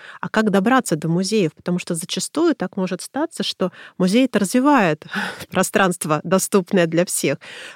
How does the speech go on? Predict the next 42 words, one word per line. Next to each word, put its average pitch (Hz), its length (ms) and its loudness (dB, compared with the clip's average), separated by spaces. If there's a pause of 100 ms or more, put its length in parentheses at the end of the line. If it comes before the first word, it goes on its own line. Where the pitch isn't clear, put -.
Но 202 180 4
вот 220 240 2
чтобы 196 400 0
до 180 160 0
этого 196 400 2 (240)
пространства 196 560 0
добраться, 185 680 0
а, 180 200 -2
не 185 100 2
всегда 214 320 -2
есть 214 240 4
возможность. 185 800 -2 (260)
И, 202 80 -4
к - 60 -4
сожалению, 233 760 4
не 196 360 4
все 226 500 2
наши 185 340 2
крупные 202 340 0
города 175 500 0
и 160 80 0
некрупные 190 580 2
города, 165 440 -2
да, 185 280 0 (260)
а, 180 160 0
имеют 214 320 4
возможность 180 720 0
такой. 160 380 -2
И - 20 -2
вот 180 180 -2
мы 202 100 0
хотим 202 320 -2
попробовать 233 680 0
на 180 100 -2
примере 185 380 0
Москвы, 185 600 -2
ну, 185 120 0
возможно, 175 320 -2
нескольких 180 480 -6
ещё 190 240 -6
других 180 280 -4
городов, 180 420 -2